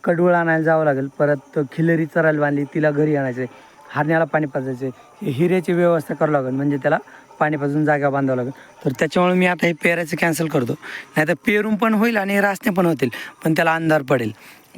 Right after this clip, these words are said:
पण खिल्लेरीला तर आणावं लागेल ना घरी, मग वेळ लागेल मला. तर त्याच्यामुळे आता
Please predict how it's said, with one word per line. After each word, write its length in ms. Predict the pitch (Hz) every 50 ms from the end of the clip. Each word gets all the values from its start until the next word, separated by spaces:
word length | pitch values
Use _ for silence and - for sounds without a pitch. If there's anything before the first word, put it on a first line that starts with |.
| - -
पण 120 | - 147 143 -
खिल्लेरीला 480 | - 175 165 160 160 156 160 160 160 156 147
तर 60 | - 156
आणावं 240 | 156 156 156 147
लागेल 200 | 139 131 127 127
ना 100 | 139 156
घरी, 180 | 156 151 156 135
मग 160 | 123 127 127
वेळ 280 | 127 135 143 147 143 135
लागेल 240 | 127 123 117 120 120
मला. 200 | 120 120 127 147 - - - - - - - - - -
तर 100 | - 123
त्याच्यामुळे 420 | 117 - 147 135 - 165 156 156 151
आता 240 | 151 - 170 180